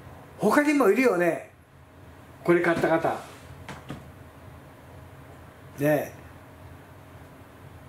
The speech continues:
あと、一人、二人、三人ぐらいはね、絶対にいるよね。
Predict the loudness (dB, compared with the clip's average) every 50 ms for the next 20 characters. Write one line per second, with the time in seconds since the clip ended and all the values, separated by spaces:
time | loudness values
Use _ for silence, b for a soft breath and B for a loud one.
0 | -20 -20 -20 -20 -20 -20 -20 -20 -20 -20 -20 -20 -20 -20 -20 -20 -20 -20 -20 -20
1 | -20 -20 -20 -20 -20 -20 -20 -20 -6 0 0 2 4 4 6 6 6 6 6 6
2 | 4 4 4 4 4 6 6 6 4 4 4 4 4 4 2 2 2 0 2 4
3 | 4 4 4 4 4 4 4 4 4 4 2 0 0 0 0 0 2 2 4 4
4 | 4 4 4 2 2 0 0 0 0 0 2 2 0 2 4 4 4 6 4 4
5 | 4 4 4 4 4 4 4 4 4 2 2 -2 -6